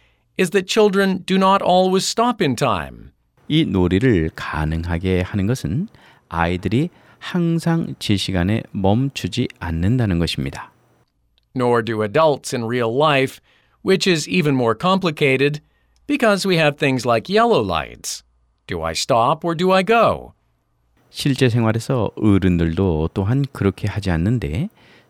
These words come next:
Speaker 2: 실제 생활에서는 멈춰야 하나, 가야 하나와 같은 노란불 같은 것들이 있기 때문에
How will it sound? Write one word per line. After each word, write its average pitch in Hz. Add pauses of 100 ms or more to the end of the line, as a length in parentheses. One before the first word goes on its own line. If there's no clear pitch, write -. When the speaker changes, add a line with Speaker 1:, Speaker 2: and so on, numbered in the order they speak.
Speaker 2:
실제 139
생활에서는 87 (240)
멈춰야 85
하나, 78
가야 127
하나와 117
같은 123 (360)
노란불 117
같은 -
것들이 80
있기 92
때문에 117